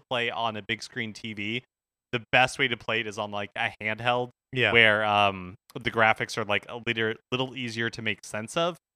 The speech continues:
Speaker 2: Yeah,
Speaker 1: But
Speaker 2: or if you've got, like, a computer monitor that you can hook your, uh,
Speaker 1: Yeah,
Speaker 2: Super N E S
Speaker 1: yeah.
Speaker 2: Classic up to,
Speaker 1: But
Speaker 2: yeah.
Speaker 1: it's really easy to get lost in it, like you're saying, because once you can look past it, I, playing Star Fox was like watching a, a, a Shakespeare play.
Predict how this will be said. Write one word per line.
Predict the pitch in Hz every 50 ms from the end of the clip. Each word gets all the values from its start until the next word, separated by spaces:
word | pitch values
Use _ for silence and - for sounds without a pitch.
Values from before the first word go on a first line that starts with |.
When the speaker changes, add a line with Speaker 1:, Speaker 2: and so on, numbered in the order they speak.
| _ _ -
Speaker 2:
Yeah, | 156 147 139
Speaker 1:
But |
Speaker 2:
or | 127 139 185 185
if | 170 - -
you've | 156 131
got, | 160 139 127
like, | 120 117
a | 120 -
computer | - 107 - - 131 127 117 120
monitor | 117 117 113 113 113 113 117 117
that | 110 117 120
you | 117 104
can | - 113 104
hook | 113 107 - -
your, | 117 110 107 117
uh, |
Speaker 1:
Yeah, | 123 117 113 113 110 107 104 98
Speaker 2:
Super | 95 113
N | 110
E | 110
S | 110 110
Speaker 1:
yeah. | 110 107
Speaker 2:
Classic | 101 117 110 101 - 110 -
up | 120 117 -
to, | - 123 120 110
Speaker 1:
But | 127 160 180
Speaker 2:
yeah. | 175
Speaker 1:
it's | 175 - -
really | 139 131 185 208 208 220 214
easy | 170 160 156 147 156 151
to | 131 139
get | 123 131 117
lost | 107 107 104 104 101 - -
in | 110 104
it, | 101 95
like | 104 101 - -
you're | 107
saying, | - - 107 101 98 92
because | - - 131 110 110
once | 113 110 120 135 143 151 151 - -
you | 147
can | - 151 135 117
look | 110 117 - _ - -
past | 101 104 110 - - -
it, | 156 147 - -
I, | 180 180 - _ _ _ _ _ _ _ _ _ _ _ -
playing | 185 226 254 262 220
Star | - - 180 180 185 175
Fox | - 175 160 156 - - - - - _ _ _ -
was | 135 143 135 143
like | 147 139 131 - 143 - _ _ _ _ _ _ _ _ -
watching | 127 135 143 143 - - 156 139 120
a, | 110 110 123 - -
a, | 135 117 113 110 107 104 101 98 98 - _ _ _ -
a | 120 113 107 104 98 95 92 92
Shakespeare | - - 123 120 - - - 143 143
play. | 135 - 151 143 143 147 147